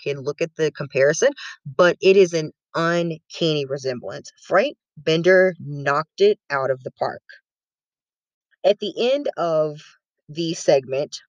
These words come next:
on one of John List's old neighbors, when he lived in Denver, recognized him. And she was sitting there with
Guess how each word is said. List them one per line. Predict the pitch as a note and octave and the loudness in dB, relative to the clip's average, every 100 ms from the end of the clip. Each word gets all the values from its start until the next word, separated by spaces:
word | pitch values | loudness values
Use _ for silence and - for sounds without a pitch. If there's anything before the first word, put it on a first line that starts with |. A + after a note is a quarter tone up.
| - | -8
on | C#3 C#3 C3 C3 C#3 - _ _ _ _ _ _ | -4 -4 -4 -8 -10 -20 _ _ _ _ _ _
one | D#3+ F#3+ B3 C#4 | 4 4 4 0
of | F3+ E3+ E3 D#3+ D#3 - _ _ F#3 | 0 0 0 -2 -6 -14 _ _ 2
John | F#3 G#3 G3+ | 4 4 2
List's | E3+ F3 - - | 0 -2 -8 -2
old | E3 E3+ D3+ | 0 0 -2
neighbors, | D#3+ B3 - - G3 - - - _ _ _ - | -2 -2 -6 -10 -12 -12 -18 -20 _ _ _ -8
when | F3 F3 | -6 -6
he | F#3 E3+ | -8 -6
lived | E3+ F#3 F#3+ - | 0 2 0 -2
in | F3 E3 | -6 -2
Denver, | C#3 C3+ A#2+ A#2 D#3 _ _ _ E3 | -2 -2 -2 -2 -4 _ _ _ 0
recognized | A3+ - D#3+ - - - - | 0 0 -8 -18 -20 -20 -14
him. | - A2 D3 | -12 -12 -2
And | - G3 | 0 0
she | - G3+ | -2 -2
was | G3 | -2
sitting | - G#3 B3 | 2 2 2
there | G#3+ F#3 F#3 | 0 0 0
with | D#3+ D#3 | -2 -6